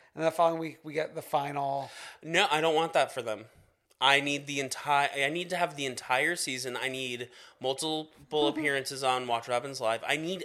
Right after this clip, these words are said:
Speaker 2: like, I can't.
Speaker 1: But are we gonna be watching What Happens Live in this economy?
Speaker 2: I've been watching What Happens Live.
Speaker 1: I don't, no, no, I don't mean, like, as watchers of the show. Like, who knows? Is the show gonna be airing next week?
Speaker 2: Yeah.
Speaker 1: We don't know.
Speaker 2: Uh, it, it will.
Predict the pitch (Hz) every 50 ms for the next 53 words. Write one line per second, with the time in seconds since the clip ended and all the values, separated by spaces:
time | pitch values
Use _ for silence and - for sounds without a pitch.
0 | - 147 151 156 - 156 156 - - 175 170 175 165 156 - - - - 202 190
1 | - 208 208 220 220 - - - 247 - - - 269 294 285 240 208 180 185 196
2 | 180 - 202 196 190 180 170 180 180 185 156 165 175 170 175 175 165 160 151 147
3 | - 165 - 143 139 139 139 135 135 139 143 147 143 - - 143 180 220 277 277
4 | - 330 320 339 285 190 190 185 - 196 180 185 180 170 160 156 151 165 156 151
5 | 147 143 135 131 208 247 311 320 294 220 226 262 294 294 269 196 - 214 220 240
6 | 254 254 247 240 226 214 190 175 143 - - - _ _ _ _ _ - 185 170
7 | 151 147 151 - - 160 151 160 160 - 175 160 151 135 139 - - 202 202 202
8 | 202 175 143 127 127 - - _ _ _ _ _ _ _ _ - 294 302 277 277
9 | 277 285 294 269 190 - - - 190 170 175 214 202 - 214 208 208 208 220 214
10 | 214 190 190 202 214 - 208 220 233 240 226 202 170 160 151 - - 156 139 147
11 | 147 - - - - - _ _ _ _ _ - - 311 381 370 359 - 226 440
12 | 453 427 349 320 403 453 427 277 175 135 123 120 - - - - - 311 392 427
13 | 392 - - - 226 220 175 160 135 95 - -